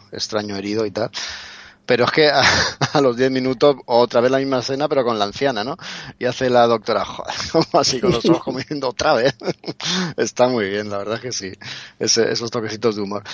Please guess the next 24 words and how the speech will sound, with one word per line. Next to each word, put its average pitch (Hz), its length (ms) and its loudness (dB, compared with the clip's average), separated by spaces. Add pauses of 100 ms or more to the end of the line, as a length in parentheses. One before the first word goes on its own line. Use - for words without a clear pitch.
(160)
Muy 127 160 4
bien 147 140 8
apuntado 139 520 4
lo 131 160 6
de 110 540 4
el, - 520 -12
el 98 160 -10
parecido 113 840 2
o 101 80 2
la 101 160 0
referencia 110 640 0
de 107 100 2
la 104 100 2
película 107 640 -2 (300)
a 110 200 2
la, 101 200 2
al 101 240 0
cómic 117 280 -2
de 107 100 2
Vaughan 110 340 4
y 104 100 -4
de 101 140 -6
Marcos 104 320 -6
Martín. 110 420 -8